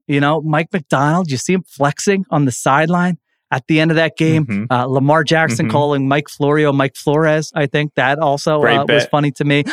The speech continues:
Speaker 1: Uh, the number of guys <laughs> contributing on both sides of the ball, they have the look to me. They can win in ways no other team can win.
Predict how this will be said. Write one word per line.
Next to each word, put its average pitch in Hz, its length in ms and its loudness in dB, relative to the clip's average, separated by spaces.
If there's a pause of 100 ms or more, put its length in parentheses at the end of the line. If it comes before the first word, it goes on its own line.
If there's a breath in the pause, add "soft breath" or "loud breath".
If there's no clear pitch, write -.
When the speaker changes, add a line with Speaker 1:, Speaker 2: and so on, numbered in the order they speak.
(120)
Speaker 1:
Uh, 151 140 2
the 147 140 0
number 190 360 2
of 165 80 -2
guys 202 280 0
<laughs> - 20 -20
contributing 190 720 2 (360 loud breath)
on 160 140 0
both 175 240 0
sides 170 300 0
of 170 60 0
the 151 80 -4
ball, 156 260 0 (160 loud breath)
they 175 260 0
have 190 220 0
the 175 80 -2
look 165 260 -2
to 160 80 -4
me. 156 220 2 (200)
They 139 120 0
can 139 220 -2
win 160 220 0
in 170 160 0
ways 156 420 0
no 147 320 0
other 160 160 0
team 151 260 -2
can 139 200 -2
win. 135 340 2